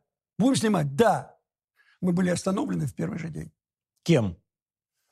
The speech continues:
Speaker 1: Э, денег не было. Ну, знаете, ну, нету денег. Ну,
Speaker 2: Нет, ну кто? Что значит остановлен в первый же день? Кто
Speaker 1: Мед-,
Speaker 2: вам сказал?
Speaker 1: Мединский.
Speaker 2: А, Владимир, Вла-,
Speaker 1: Владимир,
Speaker 2: Владимир
Speaker 1: да,
Speaker 2: Ростиславович,
Speaker 1: да,
Speaker 2: да?
Speaker 1: и лично он.
Speaker 2: То есть вы позвонили Мединскому?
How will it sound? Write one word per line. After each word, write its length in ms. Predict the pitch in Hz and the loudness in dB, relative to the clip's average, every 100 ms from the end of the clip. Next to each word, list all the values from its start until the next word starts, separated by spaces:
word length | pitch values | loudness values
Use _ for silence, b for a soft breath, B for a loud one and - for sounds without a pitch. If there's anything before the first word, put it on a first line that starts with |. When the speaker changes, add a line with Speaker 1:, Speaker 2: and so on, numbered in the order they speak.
| _ _ | _ _
Speaker 1:
Э, 340 | 214 220 220 214 | 4 4 4 2
денег 340 | 269 240 170 | 2 0 -2
не 140 | 160 | -2
было. 300 | 147 98 87 - | -4 -8 -10 -2
Ну, 120 | 262 | 2
знаете, 260 | 277 262 202 | 2 2 2
ну, 100 | 262 | 2
нету 280 | 277 226 | 2 0
денег. 340 | 175 143 143 131 | -4 -2 -4 -2
Ну, 100 | 143 | 2
Speaker 2:
Нет, 240 | 151 107 156 | 4 4 2
ну 100 | 156 | 0
кто? 420 | - 190 127 _ | 2 0 0 _
Что 160 | - 196 | -2 0
значит 160 | 190 175 | 2 0
остановлен 400 | 139 156 156 131 | 0 2 2 2
в 40 | |
первый 200 | 143 131 | 0 0
же 120 | 117 | -2
день? 180 | 110 104 | -2 -4
Кто 240 | - 180 | -2 2
Speaker 1:
Мед-, 80 | 359 | 4
Speaker 2:
вам 140 | 262 220 | 4 4
сказал? 220 | 220 190 143 | 4 4 2
Speaker 1:
Мединский. 420 | 110 - - 302 _ _ _ _ | -2 -10 -18 -20 _ _ _ _
Speaker 2:
А, 300 | - 117 127 | -4 2 4
Владимир, 360 | 127 160 180 180 | 4 4 4 2
Вла-, 20 | |
Speaker 1:
Владимир, 280 | 156 170 208 | 2 0 2
Speaker 2:
Владимир 340 | 151 170 220 180 | 2 4 2 2
Speaker 1:
да, 60 | 208 | 0
Speaker 2:
Ростиславович, 440 | - 139 92 147 | 0 -2 -2 0
Speaker 1:
да, 260 | 180 220 277 | 0 0 -2
Speaker 2:
да? 100 | 233 | -4
Speaker 1:
и 40 | |
лично 380 | 190 240 - 165 | -2 -2 -2 -6
он. 180 | 147 151 _ _ _ _ | -6 -10 _ _ _ _
Speaker 2:
То 80 | 165 | 2
есть 140 | 156 | 4
вы 100 | 240 | 0
позвонили 540 | - 170 175 165 226 220 | 2 2 4 4 2 2
Мединскому? 840 | 170 127 98 78 - 175 254 | 2 0 -4 -6 -4 -4 -4